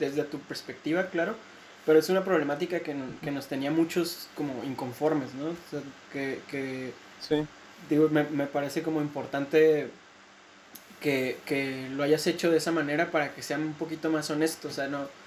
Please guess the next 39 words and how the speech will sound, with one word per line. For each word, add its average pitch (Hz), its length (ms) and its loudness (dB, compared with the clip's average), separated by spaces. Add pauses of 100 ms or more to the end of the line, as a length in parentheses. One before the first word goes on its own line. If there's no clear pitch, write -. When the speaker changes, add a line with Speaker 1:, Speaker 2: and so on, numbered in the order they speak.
(280)
Speaker 1:
no 151 180 6
intentar 160 500 2
como 160 200 0
a-, 143 180 -4
hablar 143 300 -2
por 156 220 -2
los 139 160 -4
demás, 135 280 -2
sino 160 200 0
hablando 135 300 -2
por 139 180 -8
ti 143 140 -4
mismo. 151 300 0 (800)
Que 156 80 2
al 151 60 2
final, 151 420 4
al 156 120 2
final 151 240 2
de 165 80 4
cuentas 175 380 -2
es 165 100 2
lo 170 100 0
que 170 100 -8
se 143 100 -8
tiene 147 260 0
que 160 80 -2
hacer 156 200 -2
cuando 165 220 2
se 139 140 -2
Speaker 2:
Ujú. 131 80 -2
Speaker 1:
denuncia 147 420 0
algo, 143 240 0
¿no? 139 140 -4
No 156 140 -2
puedes 156 300 4
hablar 139 280 -2
por 147 160 -2
los 131 140 -6
demás, 143 360 -6